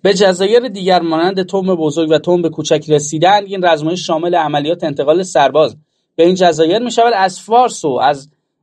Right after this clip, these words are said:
اه، هرمزگان و از چند جای دیگر در پانزده دقیقه هزار و پانصد نیرو به این جزایر منتقل شدن.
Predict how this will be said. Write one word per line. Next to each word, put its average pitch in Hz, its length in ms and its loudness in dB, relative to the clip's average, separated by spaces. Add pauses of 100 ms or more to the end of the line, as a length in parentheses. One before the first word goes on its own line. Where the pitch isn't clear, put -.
اه، 135 480 4
هرمزگان 165 580 0
و 185 40 0
از 156 220 2
چند 208 280 0
جای 175 200 0
دیگر 165 520 2 (460)
در 190 200 2
پانزده 190 560 0
دقیقه 160 300 -2
هزار 156 400 2
و 180 40 -2
پانصد 175 520 0
نیرو 165 280 2
به 220 100 2
این 160 160 0
جزایر 156 480 4
منتقل 190 460 0
شدن. 117 340 -4